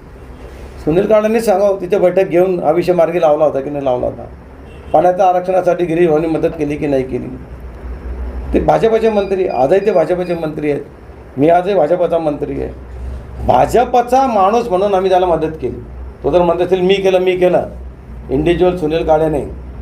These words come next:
तो भाजपचा नगराध्यक्ष होता म्हणून त्याला आम्ही मदत केली, otherwise त्याचं काहीच नव्हतं इथे. एवढं जर त्याला वाटत होतं तर आता नगराध्यक्ष त्याने तो सवडावर लढतो, "मी भाजपचा, भाजपचा,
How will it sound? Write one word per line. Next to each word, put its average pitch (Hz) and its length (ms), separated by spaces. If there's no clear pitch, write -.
तो 131 60
भाजपचा 160 960
नगराध्यक्ष 151 580
होता 147 200
म्हणून 131 180
त्याला 135 160
आम्ही 127 180
मदत 107 200
केली, - 340
otherwise 151 340
त्याचं 165 180
काहीच 147 300
नव्हतं 131 240
इथे. 101 320
एवढं 160 200
जर 185 160
त्याला 185 180
वाटत 180 340
होतं 185 300
तर 190 40
आता 175 180
नगराध्यक्ष 190 580
त्याने 202 480
तो 214 60
सवडावर 190 380
लढतो, 165 240
"मी 156 280
भाजपचा, 165 580
भाजपचा, 151 680